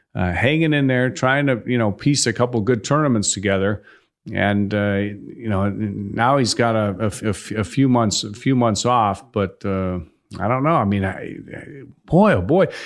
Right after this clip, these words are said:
it, they, they must ha-, I, I don't know what their policy is for testing. Now, I know that's a little suspect, okay? I mean, you know, they, they'll tell you they got this big drug policy testing, but, uh, you know, there's a, there, there, there's a reason,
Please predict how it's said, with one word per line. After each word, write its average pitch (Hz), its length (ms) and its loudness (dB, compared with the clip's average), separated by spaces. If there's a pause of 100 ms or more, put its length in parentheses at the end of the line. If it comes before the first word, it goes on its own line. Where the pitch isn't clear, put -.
(120)
it, 147 160 0
they, 165 140 4
they 175 220 4
must 262 280 6
ha-, 160 160 4
I, 139 340 -2
I - 20 4
don't 233 100 4
know 262 60 4
what 185 260 4
their 147 160 4
policy 131 640 2
is 110 180 0
for 95 140 -4
testing. - 500 -2 (220)
Now, 101 140 0
I 120 140 4
know 165 260 4
that's 143 280 2
a 147 60 2
little 139 320 2
suspect, - 680 -2
okay? 101 520 0
I 110 60 -2
mean, 104 200 2
you 107 80 2
know, 107 160 2
they, 117 160 2
they'll 135 200 2
tell 165 260 0
you 147 100 4
they 113 140 2
got 110 180 0
this 107 140 -2
big 110 420 -2
drug 127 280 2
policy 101 420 2
testing, 90 560 -4 (480)
but, 104 500 2
uh, 92 500 0
you 113 120 -2
know, 98 160 2
there's 147 320 4
a, 120 100 2
there, 120 380 0
there, 117 240 -2
there's 139 340 2
a 135 80 2
reason, 120 720 2